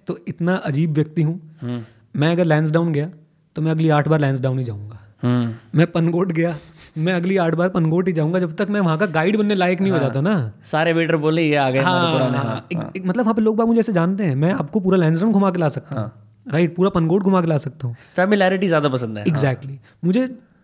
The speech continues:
Speaker 1: पहली बार तो मुझे जाके मज़ा ही नहीं आता, फिर मुझे दूसरी तीसरी बार में फील आनी शुरू होती है कि
Speaker 2: हाँ।
Speaker 1: "अरे यार, अब ये अपना घर जैसा लग रहा है, पड़े रहो यहाँ पे।"
Speaker 2: <laughs>
Speaker 1: So, मैंने डिफरेंस फील किया।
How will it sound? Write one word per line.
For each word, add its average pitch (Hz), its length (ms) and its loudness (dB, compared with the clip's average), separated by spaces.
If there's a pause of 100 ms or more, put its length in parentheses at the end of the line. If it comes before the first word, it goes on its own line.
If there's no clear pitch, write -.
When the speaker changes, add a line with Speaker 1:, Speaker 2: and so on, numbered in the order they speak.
(140)
Speaker 1:
पहली 180 200 2
बार 208 140 2
तो 220 120 -4
मुझे 226 120 0
जाके 185 180 2
मज़ा 147 180 0
ही 151 60 0
नहीं 139 100 0
आता, 120 100 -6
फिर 180 140 -6
मुझे 196 120 0
दूसरी 147 280 -2
तीसरी 170 200 0
बार 147 100 0
में 185 60 -4
फील 160 240 -4
आनी 143 120 -2
शुरू 135 220 -6
होती 110 180 -6
है 135 60 2
कि 147 60 2
Speaker 2:
हाँ। 139 140 0
Speaker 1:
"अरे 131 160 0
यार, 110 240 -10
अब 170 180 0
ये 190 60 2
अपना 180 180 0
घर 139 160 0
जैसा 139 180 0
लग 143 160 0
रहा 123 80 -2
है, 196 80 -2
पड़े 156 200 4
रहो 123 140 0
यहाँ 110 160 -4
पे।" - 760 -2
Speaker 2:
<laughs> - 0 -
Speaker 1:
So, - 120 4 (380)
मैंने 196 220 4
डिफरेंस 196 380 2
फील 147 200 2
किया। 113 200 -4